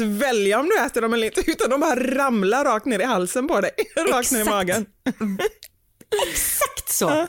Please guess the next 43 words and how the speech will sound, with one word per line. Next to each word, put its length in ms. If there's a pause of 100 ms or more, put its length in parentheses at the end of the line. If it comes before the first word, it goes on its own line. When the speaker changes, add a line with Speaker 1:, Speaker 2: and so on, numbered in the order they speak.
(100)
Speaker 2:
De, 300
de 360
tvingar 640
sig 320
in 300
i 200
mig. 260
Speaker 1:
<laughs> 60 (1500)
Eh, 220
men 160
alltså 200
den 440
grejen 240
också, 340
måste 260
jag 80
säga 160
nu 120
när 80
vi 60
är 40
inne 120
på 100
det. 140 (300)
Alltså 240
det 60
här 200
med 360
erbjudande. 760
Har 200
man 360
någonsin, 1000 (260)
kanske 320
möjligtvis 400 (100)
typ 200
två, 260
tre 140
gånger 220
i 60
livet, 300 (800)
alltså 180
gjort 280 (360)
bra 340